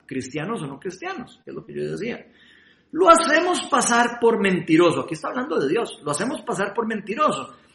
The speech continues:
Y su palabra, logos, su palabra no habita en nosotros. Entonces pongan atención. Si usted y yo afirmamos que no hemos pecado, que no pecamos, o que no tenemos pecado, o que no somos malos, o como usted le quiera poner, estamos haciendo pasar a Dios por mentiroso,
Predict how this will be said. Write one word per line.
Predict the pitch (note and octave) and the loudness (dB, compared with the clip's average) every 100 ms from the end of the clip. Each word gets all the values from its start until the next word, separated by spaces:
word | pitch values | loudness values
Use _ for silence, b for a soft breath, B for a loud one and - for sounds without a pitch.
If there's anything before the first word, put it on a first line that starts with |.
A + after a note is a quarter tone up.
| b _ | b _
Y | B3+ A#3+ | 2 4
su | - - E4 A4 G#4+ | 2 6 8 8 8
palabra, | A4+ A4 F#4+ F4+ D#4+ F#3+ G3 A#3+ - - _ _ | 4 8 8 8 6 4 4 0 -8 -18 _ _
logos, | D#3 F3+ C#4 D4+ G3 D#3 D#3 D#3+ - - - _ _ _ B B B | -2 4 6 4 0 0 0 -2 -8 -16 -20 _ _ _ B B B
su | - - F4 G4 | -4 4 4 8
palabra | F4+ E4+ F4 E4+ G#3+ G3+ G#3 - | 6 8 6 6 4 2 -2 -6
no | D#3+ F#3+ A#3 C4+ C4+ - | 0 4 4 4 0 -4
habita | B3 B3+ G#3 F3+ - G3+ - _ | -2 -2 -2 -6 -6 -8 -10 _
en | F#3 E3+ | -6 -4
nosotros. | C#3+ B2+ A#2+ - - | -4 -6 -10 -14 -14
Entonces | - G3 | -14 -10
pongan | D#4 F4 | -8 -6
atención. | E4+ - F#3 C3 A2+ - _ _ | -6 -6 -8 -8 -12 -14 _ _
Si | - C4+ | -4 -2
usted | D4+ - G#4+ | -2 0 2
y | |
yo | A4+ | 2
afirmamos | G#4 G4+ F4+ A#3+ F3 | 2 2 2 0 -2
que | G3+ | -2
no | A3+ | -2
hemos | E4 G4 - | -2 -4 -6
pecado, | B3 - C#4 B3 G3+ | -8 -2 -2 -2 -2
que | - | -4
no | B3+ | -4
pecamos, | G4 - B3+ A#3 F#3 | -4 0 0 2 -2
o | - | -6
que | E3+ | -12
no | A3 | -8
tenemos | E4+ E4+ F#4 | -6 -6 -8
pecado, | D4+ - B3 A#3 D#3+ | -8 2 4 4 0
o | |
que | F3 | -2
no | G3+ | -6
somos | D4+ - E4 | -4 -6 -4
malos, | C4+ A#3 E3+ | 0 0 0
o | D#3 | -4
como | D3+ F3 | -8 -6
usted | E3+ - | -4 -2
le | D4+ | -4
quiera | F4 F4 F4 | -2 -2 -2
poner, | F#4+ D#4+ A3+ G#3+ - _ - | -4 -4 -6 -8 -14 _ -6
estamos | F#3 - C#4+ F#4 | -4 -2 -2 -4
haciendo | C4+ C4+ D4 D#4 | -4 -4 -4 -6
pasar | - G#3+ B3 | -6 -4 -2
a | B3 | -2
Dios | A#3 A3+ | 0 0
por | A3+ B3 | 0 -2
mentiroso, | C4 C4 D4+ C4+ G#3 G#3+ B | -2 -4 -2 0 0 -4 B